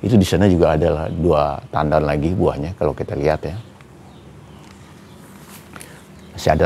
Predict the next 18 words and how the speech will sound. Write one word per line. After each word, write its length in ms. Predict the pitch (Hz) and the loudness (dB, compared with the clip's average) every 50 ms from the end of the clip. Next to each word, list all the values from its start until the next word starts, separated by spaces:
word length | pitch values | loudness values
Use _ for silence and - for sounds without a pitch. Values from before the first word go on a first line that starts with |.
| 87 | 2
dua 400 | 101 90 90 92 92 92 92 92 | 2 2 2 4 4 4 4 2
tandan 480 | 90 - 92 90 87 85 90 90 87 87 | 2 2 2 2 4 4 4 4 4 4
lagi 400 | 92 98 98 101 92 80 73 76 | 4 4 4 2 2 0 -4 -6
ya 80 | 90 95 - | -8 -8 -10
buahnya. 480 | - 87 82 73 65 - 78 76 71 71 - - - - - - | -6 -4 -4 -4 -4 -4 -6 -8 -8 -8 -16 -20 -20 -20 -8 -2
Nah 240 | 110 110 104 - - - - - | 0 0 0 -2 -8 -16 -14 -6
ya, 160 | - 95 82 92 - - - - - - - - - - - - - - - - - - - - | -2 -2 -2 -2 -6 -16 -20 -20 -20 -20 -20 -20 -20 -20 -20 -20 -20 -20 -20 -20 -20 -16 -6 0
itu 60 | 104 90 | 2 4
ya. 160 | 80 85 110 123 - - - - - - - - - - - - - - - - - - - - | 4 4 2 -2 -4 -10 -20 -20 -20 -20 -20 -20 -20 -20 -20 -20 -20 -20 -20 -20 -20 -18 -14 -8
Masih 120 | - - 78 | -2 0 2
ada 80 | 78 85 | 4 4
dua 160 | 85 87 80 78 | 4 4 2 2
tandan 320 | - 90 90 87 85 85 85 | 2 2 2 4 2 4 2
lagi 240 | 82 82 82 101 113 | 2 2 4 4 4
buahnya 400 | 101 92 87 85 87 90 104 104 | 6 4 4 2 2 0 -2 0
anggur 320 | 95 92 87 87 80 80 | 0 0 0 0 0 0
Nizina 400 | 87 82 80 85 85 78 78 76 | -2 -2 0 0 -2 -2 -2 -4
itu 240 | 76 73 73 - | -4 -2 0 0